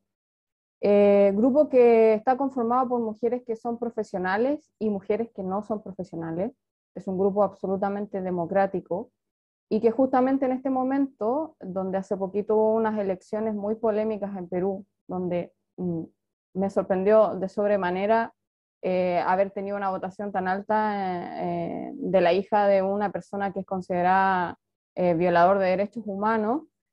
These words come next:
Eh, ellas, eh, trabajan con mujeres que fueron esterilizadas, eh, forzosamente en el gobierno de Fujimori y hacen un trabajo realmente impecable que no tiene nada que ver con, eh, formación académica, simplemente con un tema de vocación y servicio para llegar a lugares donde no hay locomoción.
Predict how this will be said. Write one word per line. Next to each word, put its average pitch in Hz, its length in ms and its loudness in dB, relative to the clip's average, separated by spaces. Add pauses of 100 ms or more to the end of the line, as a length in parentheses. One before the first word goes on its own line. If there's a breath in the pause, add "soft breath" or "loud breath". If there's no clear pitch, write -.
(180)
Eh, - 240 -4
ellas, 269 720 4
eh, 196 360 -4
trabajan 202 400 -2
con 233 120 -6
mujeres 208 380 -6
que 202 100 -8
fueron 196 320 -4
esterilizadas, 214 1040 0
eh, 180 300 -4
forzosamente 190 720 -4
en 220 80 0
el 190 100 -4
gobierno 180 340 -2
de 185 60 -12
Fujimori 165 500 -6 (240)
y 185 60 -6
hacen 190 200 -6
un 196 140 -4
trabajo 185 680 0 (180)
realmente 202 840 -2 (560)
impecable 208 800 2
que 214 120 -6
no 196 120 -8
tiene 196 260 -6
nada 190 300 -4
que 196 140 -2
ver 208 280 -2
con, 208 540 -4
eh, 170 540 -4
formación 185 420 -4
académica, 196 640 -2
simplemente 202 560 -6
con 196 160 -6
un 175 100 -6
tema 190 280 -4
de 190 80 -2
vocación 180 560 -6
y 196 60 -6
servicio 185 540 -4
para 180 200 -2
llegar 170 320 0
a 202 60 2
lugares 185 460 0
donde 185 260 -6
no 170 120 -4
hay 190 160 -4
locomoción. 180 840 -4